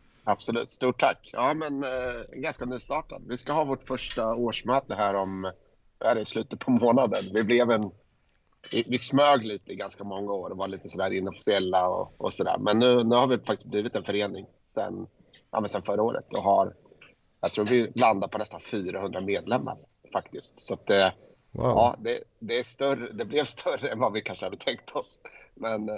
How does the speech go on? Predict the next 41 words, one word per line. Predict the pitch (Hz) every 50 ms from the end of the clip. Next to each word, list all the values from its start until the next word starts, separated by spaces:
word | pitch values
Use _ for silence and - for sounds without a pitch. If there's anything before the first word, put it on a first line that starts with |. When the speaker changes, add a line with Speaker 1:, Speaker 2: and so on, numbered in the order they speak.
| -
Speaker 1:
ja, | - - 123 135
det | 143 131
vittnar | 147 135 - - 151
ju | 147
om | 127 113 113
att | 107 - -
vi | 107 107
har | 104 110
gjort | 110 110 - -
någonting | 110 104 101 - 107 95 -
som | - 104 92 92 95 90 87 - - _ _ _
är | - 117
uppskattat | 107 - - - 120 113 - - 101 -
sådär. | 98 92 82 113
Så | - - 131
det | - 110
är | 113 104
skitkul. | 98 - 104 - - 104 92 - - - - _ _ _ _ -
Speaker 2:
Mm. | 123 123 135 147 165 165 - - - - - _ _ _ _ _ _ _ -
Kan | - - -
du | - 131
inte | 127 139 135
berätta | 147 147 135 156
lite | 139 131 151
mer? | 139 143 160 202 202 139 110
Vad | 110 117 127
jag | 143 143
fattar | - 180 165 - - - - 135 120
det | 117 117
som | - - 120 110 107 107
så | 107 120
är | 101 104 107 107 104
ni | 107 107 107 107 107 104 101 - - -
en | - 113 110 101
grupp | 110 107 104 -
som | - 110 101 101
sitter | - 110 101 107
på | 104 110
sitt | 104 - 120 110 - -
plats, | 175 175 175 - -
va? | 76 107